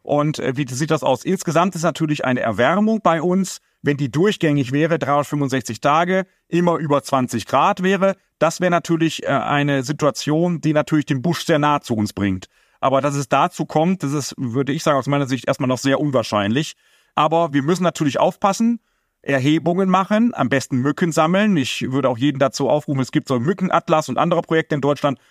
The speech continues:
wo man immer verdächtige Mücken sieht, die dorthin also fangen kann, am besten nicht zermanschen, sondern so fangen, dass man die noch so ein bisschen erkennen kann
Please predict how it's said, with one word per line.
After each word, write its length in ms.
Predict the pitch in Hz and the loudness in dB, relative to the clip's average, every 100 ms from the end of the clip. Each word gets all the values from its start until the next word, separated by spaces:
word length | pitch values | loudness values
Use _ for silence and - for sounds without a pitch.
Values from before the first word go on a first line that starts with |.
| _ | _
wo 60 | 127 | -2
man 160 | 143 | 0
immer 160 | 135 151 | 2 0
verdächtige 680 | - 127 120 156 - 143 123 | 0 0 0 -2 0 -2 0
Mücken 300 | 165 202 175 | 0 0 0
sieht, 300 | 156 175 - _ _ - | 0 0 -2 _ _ -4
die 100 | 147 | 0
dorthin 420 | 139 - 135 127 - | 2 0 0 0 -2
also 200 | - 110 | -4 -2
fangen 380 | 92 - 143 175 | -2 0 0 0
kann, 280 | - 190 208 | 2 2 2
am 100 | 127 | 0
besten 280 | 123 - 120 | -2 -2 0
nicht 200 | 175 - | -2 0
zermanschen, 640 | 151 131 160 190 233 233 - _ | 0 2 0 0 0 0 -2 _
sondern 220 | - 131 | -2 0
so 180 | 117 170 | 0 -2
fangen, 400 | - 160 165 165 | 0 0 2 2
dass 160 | 151 160 | 0 0
man 120 | 139 | 0
die 100 | 139 | 0
noch 100 | 143 | 0
so 80 | 135 | 0
ein 80 | |
bisschen 240 | 120 190 156 | -2 0 0
erkennen 400 | 139 160 165 185 | 0 0 0 0
kann 320 | 190 214 240 | 2 2 0